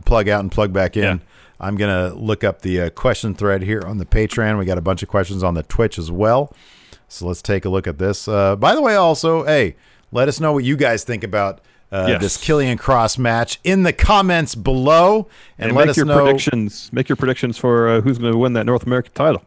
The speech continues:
Speaker 1: I wanna know what people think about that North American title, man. Who do you guys think is gonna be? Be sure to leave that in the comments below.
Speaker 2: Here in chat, White Brownie, uh, uh, brings up exactly what I thought. The Brock Orton finish at SummerSlam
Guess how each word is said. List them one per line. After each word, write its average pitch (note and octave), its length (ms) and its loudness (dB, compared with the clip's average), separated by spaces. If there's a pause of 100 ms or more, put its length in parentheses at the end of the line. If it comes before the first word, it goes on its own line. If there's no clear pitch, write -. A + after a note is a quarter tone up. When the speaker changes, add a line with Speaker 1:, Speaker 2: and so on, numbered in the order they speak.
(140)
Speaker 1:
I C3+ 120 0
wanna C4+ 220 2
know G#3 120 2
what D#3 120 2
people C#3 320 0
think A2+ 220 -2
about G2+ 280 0
that F#2+ 140 0
North F#2 220 -2
American F2+ 380 -2
title, F2+ 260 0
man. F2+ 160 0
Who A2+ 140 2
do D#3 60 -2
you E3 100 0
guys B2 220 2
think G#2 200 -2
is F2 100 -2
gonna F2 200 -2
be? F2 160 -2
Be F2 120 -4
sure B2+ 160 -2
to A2 60 -2
leave G2+ 180 0
that F#2 60 0
in E2 60 -4
the D#2 80 -6
comments E2 320 -6
below. G#1+ 260 -16
Speaker 2:
Here D3 240 0
in A#2 60 -4
chat, A#2 320 -2
White A2 200 -2
Brownie, G2+ 400 0
uh, F#2+ 180 -4 (200)
uh, F2+ 340 -2
brings G2+ 300 -2
up G#2+ 160 0
exactly G#2+ 400 -4
what G2 100 -2
I F2 80 -2
thought. E2 360 -8 (760)
The G#2 160 -6
Brock B2 320 -2
Orton B2 200 -2
finish - 440 -8 (120)
at G2+ 140 -6
SummerSlam G2+ 520 -6